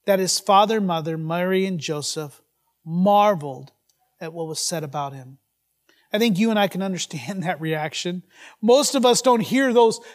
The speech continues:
types of encouraging words about our children, especially in public. This special word of blessing serves to confirm all that had been told them by the angel Gabriel, by Elizabeth, the shepherds. For nine months,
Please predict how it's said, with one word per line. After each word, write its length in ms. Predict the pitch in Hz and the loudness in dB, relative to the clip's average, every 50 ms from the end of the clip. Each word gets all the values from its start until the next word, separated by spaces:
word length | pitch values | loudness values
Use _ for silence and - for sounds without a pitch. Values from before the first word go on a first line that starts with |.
| _ _ | _ _
types 480 | - - - 247 254 254 240 - - - | -6 0 2 2 2 2 0 -2 0 0
of 100 | 240 208 | 2 2
encouraging 840 | 208 202 170 - - 247 262 269 262 240 196 170 233 226 208 202 | 0 -2 -4 -4 0 2 2 4 4 2 2 2 0 0 0 2
words 460 | 220 247 254 240 214 208 202 165 - - - - - - | 2 4 6 6 6 4 4 0 -4 -8 -12 -10 -4 0
about 220 | 220 196 233 233 220 | 2 4 4 4 4
our 120 | 214 214 | 4 2
children, 540 | - - - - 269 269 240 220 214 208 202 | 0 -2 -2 2 4 6 6 4 4 0 -4
especially 580 | 190 - - - - 262 - - - - 214 | -4 -4 -4 0 0 0 0 0 -2 -4 -4
in 140 | 202 190 180 | -4 -4 -4
public. 500 | - - 196 196 165 175 156 - - _ _ _ _ _ _ _ _ _ _ _ _ _ - - _ - | 0 0 0 2 0 -2 -8 -10 -14 _ _ _ _ _ _ _ _ _ _ _ _ _ -20 -20 _ -2
This 160 | 254 247 - | 0 0 2
special 380 | - 247 269 226 - 262 247 233 | 2 2 2 2 2 2 2 4
word 160 | 240 240 226 | 4 4 2
of 100 | 196 156 | 2 2
blessing 420 | 185 214 220 220 - - 202 196 | 4 4 4 4 2 -2 -4 -4
serves 460 | 160 - - - 240 247 247 233 - | -4 -2 0 2 2 2 2 0 -2
to 80 | - 208 | -4 -6
confirm 400 | 202 196 - - 226 214 208 170 - - - - _ | -6 -8 -6 -6 -4 -4 -4 -4 -8 -12 -20 -10 _
all 300 | - 226 226 233 247 262 | 2 4 6 6 6 4
that 160 | 226 247 233 | 4 2 2
had 120 | 226 196 196 | 2 0 -2
been 100 | 185 170 | -4 -6
told 420 | - - 180 202 214 214 170 156 | -6 -4 0 0 2 2 0 0
them 420 | 170 208 208 185 165 156 160 151 139 _ _ _ _ _ _ _ - | -2 0 0 -2 -2 -4 -8 -12 -18 _ _ _ _ _ _ _ -4
by 100 | 196 185 | -2 -2
the 100 | 190 190 | -2 -2
angel 280 | 190 185 160 147 170 | -4 -6 -6 -6 -8
Gabriel, 480 | 160 147 196 220 226 220 175 214 214 208 | -6 -2 0 0 0 0 0 0 -2 -2
by 180 | 170 160 151 | -2 -2 -4
Elizabeth, 600 | 151 156 180 202 220 202 175 190 185 214 208 - - _ _ _ _ _ _ _ _ _ _ _ _ | -2 0 0 0 0 0 0 0 0 -2 -2 -4 -6 _ _ _ _ _ _ _ _ _ _ _ _
the 60 | 156 | -8
shepherds. 520 | 147 - - - 180 156 - - 147 139 - | -6 -4 -4 -4 -4 -6 -8 -14 -16 -16 -10
For 140 | - - 208 | -6 -4 -2
nine 540 | 196 196 214 226 226 240 247 240 220 202 | 0 2 2 4 4 2 2 0 0 0
months, 640 | 190 185 175 165 139 - - - - - - - | -2 -2 -4 -6 -8 -10 -10 -8 -8 -8 -8 -10